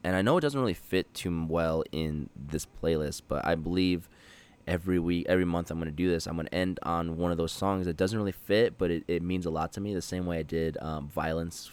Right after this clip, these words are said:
from Dijon, because, and most of these are love songs just that make me think of, you know, the people I love and the, the woman I love and all this other shit, all this other bullshit, you know, happening throughout the world. Um,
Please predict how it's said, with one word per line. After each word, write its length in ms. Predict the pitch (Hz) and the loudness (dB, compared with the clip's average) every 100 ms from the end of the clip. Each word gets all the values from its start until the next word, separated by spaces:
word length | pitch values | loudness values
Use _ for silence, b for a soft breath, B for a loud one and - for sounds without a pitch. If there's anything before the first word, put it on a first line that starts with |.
| - | -20
from 320 | - - 80 78 | -10 -4 -4 -4
Dijon, 480 | 80 78 76 87 - B B B | -4 -4 -4 -4 -8 B B B
because, 340 | - 95 87 80 | -4 4 4 4
and 140 | 107 | 4
most 160 | 147 175 | 4 4
of 40 | |
these 140 | 131 110 | 2 2
are 80 | |
love 180 | 82 80 | 2 0
songs 260 | - 85 82 | -2 -6 -6
just 180 | 85 87 | -6 -2
that 160 | 82 | 0
make 180 | 82 - | -2 -4
me 80 | 85 | -8
think 320 | - 87 87 | -6 -8 -2
of, 220 | 82 76 | -4 -4
you 100 | 80 | -6
know, 80 | 80 | -8
the 80 | 78 | -8
people 300 | 85 - 82 | -8 -4 -4
I 40 | |
love 360 | 80 87 82 73 | -2 -2 -2 -4
and 200 | 80 78 | -6 -6
the, 160 | 76 - | -8 -8
the 120 | 82 | -10
woman 260 | 80 101 95 | -4 -4 -4
I 60 | 73 | -4
love 280 | 73 76 | -6 -8
and 240 | 62 80 76 | -8 -8 -6
all 200 | 76 80 | -6 -6
this 160 | 78 | -6
other 200 | - 80 | -6 -8
shit, 320 | 76 - 71 - - | -8 -10 -10 -12 -12
all 120 | 78 | -8
this 120 | 80 80 | -6 -4
other 140 | 78 | -6
bullshit, 560 | 73 76 - 76 76 - - - | -6 -8 -8 -6 -6 -8 -20 -12
you 140 | 85 | -8
know, 160 | 78 78 | -6 -6
happening 340 | 85 82 80 | -6 -4 -4
throughout 220 | 78 78 78 | -4 -8 -6
the 60 | |
world. 420 | 71 82 80 78 - B B B B | 0 2 2 0 -10 B B B B
Um, 440 | - 78 78 76 | -6 -6 -6 -8